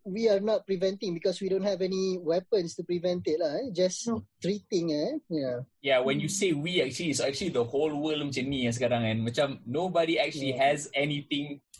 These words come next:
Speaker 3: Uh, yeah, yeah, you, you're just out there without a gun now.
Speaker 1: Yeah.
Speaker 2: Exactly.
Speaker 1: Anyway, I, I would like to ask both of you, because
Speaker 3: Ah.
Speaker 1: both of you are working in healthcare sector. Because
Speaker 2: Hmm.
Speaker 1: recently, well,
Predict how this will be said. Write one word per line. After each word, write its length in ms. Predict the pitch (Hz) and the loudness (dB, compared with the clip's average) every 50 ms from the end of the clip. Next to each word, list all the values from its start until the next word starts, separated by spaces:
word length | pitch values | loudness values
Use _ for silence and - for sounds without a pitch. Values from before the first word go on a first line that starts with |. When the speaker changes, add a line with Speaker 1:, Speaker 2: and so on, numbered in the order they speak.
| - - - _ _ _ _ - | -18 -18 -18 _ _ _ _ -4
Speaker 3:
Uh, 640 | 120 120 123 123 123 123 120 123 120 120 120 120 110 - - _ | 0 0 2 2 4 4 4 4 4 6 4 4 2 0 -6 _
yeah, 160 | 190 220 208 | 2 4 4
yeah, 200 | 220 214 180 160 156 | 6 6 4 4 4
you, 160 | 160 175 180 | 2 0 0
you're 240 | 180 185 185 175 170 | 2 2 2 2 2
just 160 | 208 208 202 | 2 0 2
out 220 | - 180 180 - 180 | 4 4 2 4 2
there 240 | 170 180 175 170 165 | 2 4 4 4 4
without 320 | 156 156 151 170 - - | 2 2 2 2 2 2
a 80 | 143 143 | 0 -2
gun 320 | 151 143 156 156 139 131 | 0 2 4 4 4 4
now. 180 | 120 113 131 127 - - - | 2 0 0 -2 -4 -6 -6
Speaker 1:
Yeah. 380 | 147 139 127 120 120 113 - - _ _ - - - _ | -6 -4 -4 -4 -4 -6 -8 -12 _ _ -20 -20 -12 _
Speaker 2:
Exactly. 160 | 269 262 170 247 311 | 0 2 4 6 6
Speaker 1:
Anyway, 160 | 330 311 - | 6 6 4
I, 80 | 254 | 4
I 80 | 262 240 | 4 4
would 80 | 269 311 | 6 6
like 140 | 311 320 294 | 4 4 4
to 80 | 285 254 | 2 2
ask 140 | 247 - 196 | 2 0 0
both 240 | 185 220 226 220 | 2 2 2 4
of 160 | 226 208 190 190 | 2 0 0 -2
you, 240 | 180 156 135 143 170 | -2 -2 -2 -2 -2
because 240 | 165 170 - 185 175 | -4 0 2 2 2
Speaker 3:
Ah. 140 | - - 170 | 2 0 0
Speaker 1:
both 140 | 180 180 190 | 0 0 -2
of 80 | 185 - | -2 -2
you 140 | 226 185 | -2 0
are 60 | 165 160 | 0 0
working 240 | 165 - - 180 156 | -2 -4 -6 -4 -4
in 80 | 156 151 | 0 0
healthcare 380 | 147 147 143 - _ 165 143 135 | 0 0 0 -2 _ -4 -4 -2
sector. 540 | - 135 123 - _ - 196 143 120 113 - _ _ _ _ _ _ | -4 -8 -10 -4 _ 0 0 0 -2 -4 -8 _ _ _ _ _ _
Because 240 | - 160 156 208 240 | -10 -2 0 0 2
Speaker 2:
Hmm. 80 | 233 208 | 2 0
Speaker 1:
recently, 340 | 202 208 208 233 262 262 240 190 - _ _ _ _ _ _ _ _ | 2 2 0 0 0 -4 -4 -6 -10 _ _ _ _ _ _ _ _
well, 400 | 160 160 156 156 151 151 151 143 | -2 2 4 4 2 2 0 -4